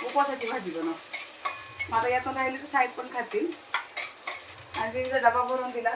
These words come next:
तिला शेंगा वगैरे पण दिल्या मी. आणि बाकीच्या अजून बारीक गॅस भाजतेच आहे.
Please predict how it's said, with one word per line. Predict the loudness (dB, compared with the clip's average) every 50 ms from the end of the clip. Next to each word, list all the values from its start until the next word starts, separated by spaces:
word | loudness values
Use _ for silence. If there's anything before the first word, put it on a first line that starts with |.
| 2 2
तिला | 4 4
शेंगा | 2 2 4 4 6 6 6
वगैरे | 6 6 4 2 0
पण | 0 -2 -2 -2
दिल्या | 0 0 0 0 0
मी. | 0 -2 -2 -4 -4 -6 -8 -10 -4 0 4 4 4 4 0 -4 -8 -10 -12 -12 -12 -12 -12 -12 -12 -14 -14 -10 -4 -2
आणि | -2 0
बाकीच्या | 2 2 2 2 0 -2 -2 -2
अजून | 0 0
बारीक | 2 2 2 2 0 2
गॅस | 2 0 2 2
भाजतेच | 4 4 4 4 4 2 0 2 0 -2
आहे. | -4